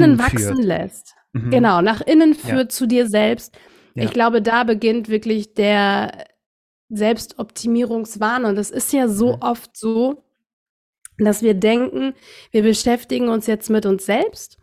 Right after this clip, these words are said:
Speaker 1: Mhm.
Speaker 2: Und das macht man auch irgendwie, aber so wirklich in die Tiefe geht man nicht.
Speaker 1: Mhm. Ja, verstehe.
Speaker 2: Und die Tiefe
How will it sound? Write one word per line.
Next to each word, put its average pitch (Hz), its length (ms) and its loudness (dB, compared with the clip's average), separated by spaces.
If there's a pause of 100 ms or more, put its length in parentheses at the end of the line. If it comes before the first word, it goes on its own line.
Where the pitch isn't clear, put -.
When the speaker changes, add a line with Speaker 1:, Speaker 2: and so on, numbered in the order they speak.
(300)
Speaker 1:
Mhm. 113 340 -6 (1800)
Speaker 2:
Und 214 140 2
das 226 160 0
macht 269 300 0
man 302 200 2
auch 277 360 0
irgendwie, 269 760 0
aber 214 220 2
so 202 200 2
wirklich 277 400 0
in 208 180 0
die 214 140 0
Tiefe 277 440 0
geht 240 280 -2
man 220 200 2
nicht. 165 420 -2
Speaker 1:
Mhm. 107 360 -10 (200)
Ja, 110 380 -6 (100)
verstehe. 101 580 -6 (560)
Speaker 2:
Und 254 200 0
die 262 140 2
Tiefe 311 540 -2